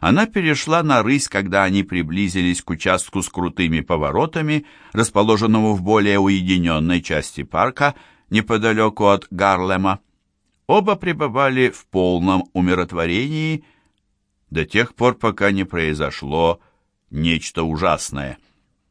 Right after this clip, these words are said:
Черил так и не поняла, как это случилось. Она уже замедлила ход, чтобы свернуть в узкий проход между двумя кустами, когда прямо в морду Донни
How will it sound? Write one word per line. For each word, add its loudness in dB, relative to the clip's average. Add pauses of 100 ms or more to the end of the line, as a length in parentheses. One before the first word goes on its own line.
(760)
Черил 0
так -4
и 2
не 0
поняла, -2
как -6
это -4
случилось. -8 (560)
Она 4
уже 4
замедлила -2
ход, -2
чтобы -2
свернуть -2
в -8
узкий -4
проход -4
между -4
двумя -2
кустами, -6 (500)
когда 2
прямо 0
в -4
морду 2
Донни -2